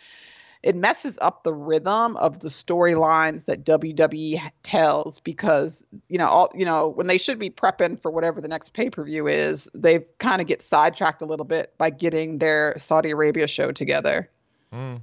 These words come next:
Speaker 1: And
Speaker 2: I
Speaker 1: that
Speaker 2: totally agree with that,
Speaker 1: yeah,
Speaker 2: yeah.
Speaker 1: and I think that bothers me more than anything, that they, I,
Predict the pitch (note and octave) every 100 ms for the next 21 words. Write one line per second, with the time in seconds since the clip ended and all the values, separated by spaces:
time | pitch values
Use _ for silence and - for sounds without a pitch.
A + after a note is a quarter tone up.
0 | - - B2 G#3 C3 C#3+ G#2 F2+ E2+ F2+
1 | G#3+ F3+ E3+ A2+ F#3 - C#4 A3+ - G3+
2 | F3+ F3+ - F#3 E3 E3 D3+ - D#3+ D3+
3 | D#3 D#3 D3+ E3+ E3 D#3 D3+ C#3 A#2+ A#2+
4 | D#3+ D3+ - D3+ E3 D3+ E3+